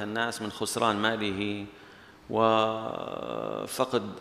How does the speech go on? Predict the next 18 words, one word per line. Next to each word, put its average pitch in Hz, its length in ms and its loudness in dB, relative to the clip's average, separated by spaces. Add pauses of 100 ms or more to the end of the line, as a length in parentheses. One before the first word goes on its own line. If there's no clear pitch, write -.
(160)
معمله. 117 600 4
كان 107 200 4
عنده 107 220 0
معمل 113 300 2
صغير 107 400 0
في 98 380 -6
بعض 107 260 2
المناطق 104 520 2
المتضررة، 98 920 0 (840)
فكان 131 1900 0 (140)
يسير 123 500 2
في 107 680 -4
اتجاه 104 760 4 (520)
يعني 104 300 4
متسارع 110 680 4
في 107 420 0
النمو 120 680 6
الاقتصادي. 104 840 4